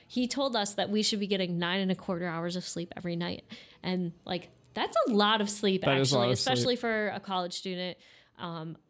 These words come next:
Speaker 1: I think when I was in high school, I probably got between, like, six and seven and a half
Speaker 2: Oh.
Speaker 1: hours of sleep. Like, you just kind of learn to go through life tired and, like,
Speaker 2: Yeah.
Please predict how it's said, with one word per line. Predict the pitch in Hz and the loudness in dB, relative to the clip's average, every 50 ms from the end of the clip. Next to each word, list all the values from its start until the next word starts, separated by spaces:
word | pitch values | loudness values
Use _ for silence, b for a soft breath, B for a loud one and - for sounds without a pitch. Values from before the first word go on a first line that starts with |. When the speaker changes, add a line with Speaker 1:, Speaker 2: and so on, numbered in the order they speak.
| _ - | _ -12
Speaker 1:
I | 196 190 | -12 -10
think | - 202 196 190 196 | -6 -6 -6 -6 -6
when | - - 185 180 180 | -6 -4 -4 -4 -4
I | 170 175 | -4 -4
was | 175 180 170 170 | -4 -4 -4 -4
in | 175 165 | -4 -6
high | 170 156 170 160 160 | -6 -6 -6 -6 -6
school, | - - 185 185 180 | -6 -4 -4 -4 -4
I | 170 - - 175 | -4 -4 -6 -8
probably | - - 165 160 165 - 175 175 180 175 170 | -8 -8 -8 -8 -6 -4 -4 -4 -4 -4 -6
got | - 170 156 160 170 - - - | -6 -8 -6 -6 -8 -10 -12 -10
between, | - 180 - - - 185 180 175 | -10 -10 -8 -6 -6 -4 -4 -4
like, | 175 170 170 170 - - | -4 -6 -6 -8 -10 -14
six | - - - - - 175 175 - - | -10 -8 -6 -6 -6 -6 -8 -6 -4
and | 180 175 165 | -4 -4 -4
seven | - 175 165 180 180 | -4 -6 -4 -4 -4
and | 185 190 208 | -2 -2 -2
a | 208 | -2
half | 202 185 190 185 208 | -2 -4 -4 -4 -2
Speaker 2:
Oh. | 180 | 0
Speaker 1:
hours | 139 131 - 202 208 202 | 0 2 2 2 2 0
of | 208 196 196 | -2 -2 -2
sleep. | - - 196 196 214 240 233 - B B B B B B B | -2 0 0 2 2 0 -2 -4 B B B B B B B
Like, | 226 226 220 208 208 B B B B B | 0 0 0 -2 -4 B B B B B
you | 262 294 339 - | 0 2 2 2
just | - 453 453 - | 2 2 0 0
kind | - - 587 571 539 539 440 285 226 | 0 0 0 2 2 0 0 -2 -6
of | - - - | -10 -10 -8
learn | 226 208 214 220 226 233 233 240 254 254 254 240 | -6 -4 -2 0 2 2 2 2 0 0 0 -2
to | - - 254 | 0 0 -2
go | 202 202 - 202 196 208 208 220 | -2 0 0 0 0 2 0 0
through | 208 - - - - 208 202 202 208 208 208 | -2 -6 -12 -12 -6 -2 0 0 0 0 0
life | 196 180 170 170 175 180 185 196 - - - - - _ _ _ _ | -2 -2 -2 -2 0 0 -2 -2 -4 -10 -16 -20 -20 _ _ _ _
tired | - - 180 190 226 311 453 494 466 - - - | -6 -4 -2 -2 0 0 0 0 0 -2 0 0
and, | 233 226 220 | 0 2 2
like, | 220 220 208 175 | 2 2 4 4
Speaker 2:
Yeah. | 127 123 117 113 | 4 4 4 2